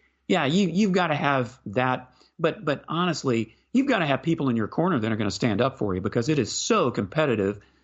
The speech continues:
as I guess most people know, Robert, and you and I certainly do. Being in a business like this, it, it is, it's cutthroat. I mean, it just,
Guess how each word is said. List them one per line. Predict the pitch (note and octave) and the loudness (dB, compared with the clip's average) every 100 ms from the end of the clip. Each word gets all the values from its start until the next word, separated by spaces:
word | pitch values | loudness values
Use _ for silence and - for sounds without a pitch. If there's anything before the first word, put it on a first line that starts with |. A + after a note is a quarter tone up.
| _ | _
as | B2 | -4
I | A2 | -2
guess | G#2 A2+ | -2 -2
most | B2+ A#2 - | -2 -2 -2
people | A2+ G2+ | -2 0
know, | C3+ B2 | 2 2
Robert, | G#2 G2+ A2 | 2 2 0
and | G2+ | 0
you | A2 C#3 | 0 2
and | A#2+ | 2
I | C#3 | 0
certainly | - G#2+ G#2+ F#2+ | 0 0 0 0
do. | F#2+ F#2+ F#2+ - _ _ _ _ _ | -2 -2 -6 -14 _ _ _ _ _
Being | D3+ G3 F3 | 0 2 2
in | |
a | C3+ | 2
business | D#3+ D3+ C3+ | 2 2 0
like | C3 A2 | -2 -2
this, | D#3 C#3 A2 - | 0 0 0 -4
it, | - F3 - | -4 -4 -2
it | E3 E3+ | 0 2
is, | B2+ G#2+ - - _ _ _ | 2 0 -4 -14 _ _ _
it's | - - - | -4 -4 0
cutthroat. | G#3 B3+ A#3 D#3+ F#2+ - | -2 0 2 0 0 0
I | |
mean, | C3+ D3+ D3 | 0 2 0
it | C3+ | 0
just, | D#3+ - | -2 -4